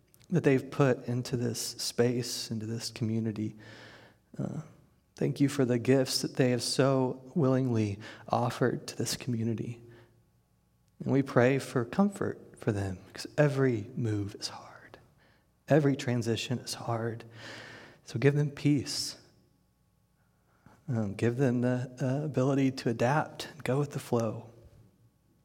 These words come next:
And remind them that you are always there. And we pray for the community that will be welcoming them.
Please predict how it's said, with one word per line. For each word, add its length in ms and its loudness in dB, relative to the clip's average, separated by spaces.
And 140 2
remind 380 -2
them 120 0
that 100 -2
you 160 -4
are 100 0
always 420 0
there. 400 -6
And 140 0
we 100 0
pray 280 6
for 180 4
the 100 2
community 600 6
that 260 2
will 140 4
be 180 2
welcoming 600 2
them. 320 -6